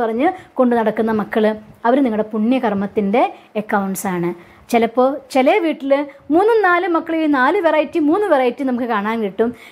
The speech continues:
എന്തായാലും മക്കളുടെ ഭാഗത്ത് നിന്ന് എന്തെങ്കിലും മോശമായ പെരുമാറ്റം ഉണ്ടാവുമ്പോ മനസ്സിലാക്കിക്കൊള്ളുക,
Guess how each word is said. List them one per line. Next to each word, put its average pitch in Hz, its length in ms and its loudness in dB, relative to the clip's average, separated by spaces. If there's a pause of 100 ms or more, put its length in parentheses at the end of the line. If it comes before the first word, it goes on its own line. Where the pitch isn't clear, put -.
(180)
എന്തായാലും 247 480 2 (180)
മക്കളുടെ 427 480 2
ഭാഗത്ത് 269 320 -2
നിന്ന് 262 100 -2
എന്തെങ്കിലും 254 460 0
മോശമായ 226 420 -2 (100)
പെരുമാറ്റം 208 420 -2
ഉണ്ടാവുമ്പോ 202 480 0 (440)
മനസ്സിലാക്കിക്കൊള്ളുക, 302 920 0